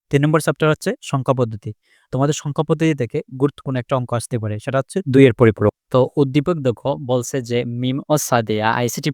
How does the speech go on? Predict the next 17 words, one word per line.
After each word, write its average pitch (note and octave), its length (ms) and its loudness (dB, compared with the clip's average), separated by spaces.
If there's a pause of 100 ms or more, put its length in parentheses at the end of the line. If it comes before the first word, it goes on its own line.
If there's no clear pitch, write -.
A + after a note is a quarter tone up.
পরীক্ষায় A#2 420 -4 (460)
ওয়ান D3 240 4
ওয়ান F3 140 0 (160)
জিরো A2+ 220 0 (100)
জিরো A2 180 0 (180)
ওয়ান A#2 180 2 (140)
জিরো A#2 200 0 (320)
এর C3 160 0
মধ্যে A#2+ 300 -2 (360)
সিক্স D#3 220 -2 (100)
টু C3 80 0 (140)
এইট B2+ 160 -4 (440)
এবং A#2 280 0 (200)
টু D#3+ 80 0 (160)
এফ C#3 100 -2 (340)
নম্বর C3+ 280 2
পেয়েছে। G#2+ 300 -4